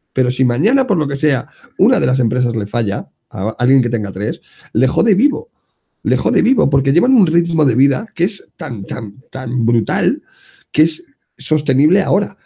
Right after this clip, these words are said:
Pero en el momento que le quites una patita de la mesa, se le cae todo,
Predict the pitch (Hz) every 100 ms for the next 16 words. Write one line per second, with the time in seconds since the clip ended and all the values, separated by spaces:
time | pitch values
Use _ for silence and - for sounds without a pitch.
0 | _ _ - - 127 120 113 113 135 180
1 | 220 175 156 135 139 127 127 127 120 139
2 | - _ _ 123 123 120 120 120 226 -
3 | - 120 107 135 151 151 165 196 113